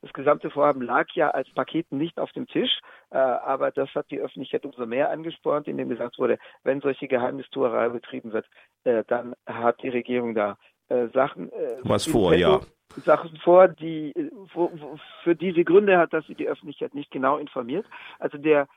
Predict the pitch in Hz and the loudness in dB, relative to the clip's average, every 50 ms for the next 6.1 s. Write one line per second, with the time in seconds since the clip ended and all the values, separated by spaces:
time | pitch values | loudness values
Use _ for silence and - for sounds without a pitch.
0 | _ _ _ - 175 202 220 - _ - 233 233 233 - _ _ _ 156 156 - | _ _ _ 4 4 4 4 4 _ 2 2 2 2 2 _ _ _ -4 -4 -4
1 | - - 185 202 190 - 208 165 147 - - 147 151 165 175 _ - - - 165 | -6 -6 -6 -6 -6 -8 -12 -10 -10 -10 -6 -2 0 0 0 _ -6 -4 -4 -6
2 | - - 165 - - - 156 156 147 - - 156 165 160 165 156 139 139 143 143 | -6 -6 -12 -12 -12 -6 -6 -6 -4 -2 -4 -4 -2 -2 -4 -2 0 2 2 2
3 | 143 143 147 - 165 139 139 151 156 - - 151 151 143 - - _ _ _ _ | 2 0 -2 -4 -8 -6 -4 -4 -4 0 0 0 0 0 -6 -20 _ _ _ _
4 | _ _ - 156 190 196 - 208 196 185 185 - - 185 175 - - - 170 160 | _ _ 2 2 2 2 4 2 2 2 2 -2 -2 -4 -4 -6 -8 -6 -6 -6
5 | - - 165 156 156 147 143 143 139 139 139 151 156 _ - - 156 147 139 143 | -4 -2 -2 -2 -2 -2 -2 -2 -2 -2 -2 -6 -8 _ -12 -8 -6 -4 -4 -4
6 | 139 135 | -4 -6